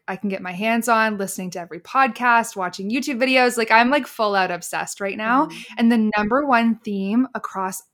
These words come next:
Speaker 1: all of these different thought leaders, you know, the people that have a, a million and one different investment strategies is they're like, "You have to know yourself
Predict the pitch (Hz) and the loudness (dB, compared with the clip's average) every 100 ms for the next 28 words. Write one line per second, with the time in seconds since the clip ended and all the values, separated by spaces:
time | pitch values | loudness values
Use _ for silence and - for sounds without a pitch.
0 | - 220 240 262 226 240 226 - 214 208 | -10 -6 -2 -2 -2 -2 -4 -6 -6 -4
1 | 202 - _ _ _ _ - 190 208 208 | -4 -8 _ _ _ _ -4 -4 -2 -2
2 | 208 196 196 196 196 202 190 185 208 - | -2 0 0 -2 -6 -8 -8 -8 -12 -10
3 | 214 208 190 190 190 - - 202 214 226 | -6 -6 -6 -6 -6 -8 -8 -2 2 4
4 | 269 302 285 240 214 208 208 208 208 190 | 4 2 2 0 0 -2 -2 -4 -4 -4
5 | 180 - 226 - 233 233 214 262 302 311 | -6 -4 -6 -4 -2 -2 -2 -4 -4 -8
6 | - - - 214 208 208 202 208 226 247 | -18 -14 -6 -4 -2 -2 -4 -2 -2 0
7 | 269 214 196 208 208 185 | 0 0 0 -2 -4 -6